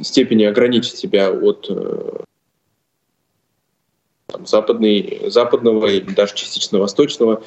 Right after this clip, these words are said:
э, культурного, информационного пространства. И, э, по крайней мере, на протяжении нескольких лет или десятилетий, э, в той или иной степени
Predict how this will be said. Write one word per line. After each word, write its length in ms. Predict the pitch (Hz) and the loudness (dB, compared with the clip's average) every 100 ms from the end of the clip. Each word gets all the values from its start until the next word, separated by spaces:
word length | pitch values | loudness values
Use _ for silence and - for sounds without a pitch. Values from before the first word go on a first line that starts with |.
| - - - - | -20 -20 -12 0
э, 260 | 101 98 | 2 2
культурного, 480 | 98 113 147 131 113 | 2 2 4 4 2
информационного 640 | 107 - 113 135 165 139 | 0 -2 -2 2 2 2
пространства. 600 | 107 113 - 113 107 - | 2 -2 0 -2 -2 -2
И, 540 | 101 98 110 123 120 120 - - - | -2 -2 0 2 2 0 -8 -20 -6
э, 640 | 98 95 95 - - 117 - | 0 2 2 0 0 -2 0
по 80 | 107 | 0
крайней 280 | 120 117 117 | 2 4 4
мере, 240 | 117 107 | 4 4
на 240 | 107 107 104 | 4 2 0
протяжении 520 | - 120 113 113 107 | -2 -2 2 2 4
нескольких 480 | 107 107 - 107 120 | 4 2 -4 -4 2
лет 260 | 120 - | 2 2
или 140 | 101 95 | -2 -2
десятилетий, 800 | 98 - 113 165 214 - 120 - - - - | -4 -2 2 2 2 0 0 -4 -20 -14 0
э, 40 | |
в 360 | 104 98 95 - | 2 2 0 2
той 120 | 131 | 2
или 100 | 117 | 4
иной 160 | 113 113 | 2 0
степени 760 | - 131 127 113 110 104 95 | 0 0 2 2 4 2 0